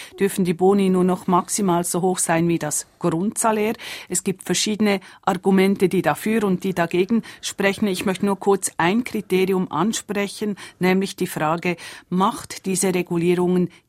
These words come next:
die Banken stabiler, weil es eben so weniger Anreize gibt, sich nur am kurzfristigen Gewinn zu orientieren als Manager.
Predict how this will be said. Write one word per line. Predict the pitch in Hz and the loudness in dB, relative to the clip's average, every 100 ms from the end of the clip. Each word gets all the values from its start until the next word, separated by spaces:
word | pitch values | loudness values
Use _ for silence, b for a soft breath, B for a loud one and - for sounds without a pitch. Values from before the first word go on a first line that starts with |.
| - | -4
die | 170 156 _ | -4 -4 _
Banken | - 156 160 175 | 0 0 0 -2
stabiler, | 170 175 156 214 240 240 190 | -2 -2 -2 -2 0 0 2
weil | 175 175 | 2 0
es | - | -2
eben | 165 160 | -2 0
so | 160 147 | -2 0
weniger | 165 208 214 202 | 2 2 0 -2
Anreize | 165 185 180 170 175 - 170 | 0 2 2 0 0 -2 -4
gibt, | - 170 - B B B - | -2 -4 -6 B B B -10
sich | - 180 - | -4 -4 0
nur | 165 156 - | 0 0 -4
am | 139 160 160 - | -4 -2 -4 -4
kurzfristigen | 165 160 - 151 143 151 156 160 | -4 -4 -4 -4 -4 -2 -2 0
Gewinn | 165 160 170 151 | 0 0 0 0
zu | - | -2
orientieren | 160 143 147 - 151 143 | 0 -2 -4 -4 -2 -2
als | 135 135 - | -4 -4 -4
Manager. | 139 107 - - - | -4 -4 -8 -10 -10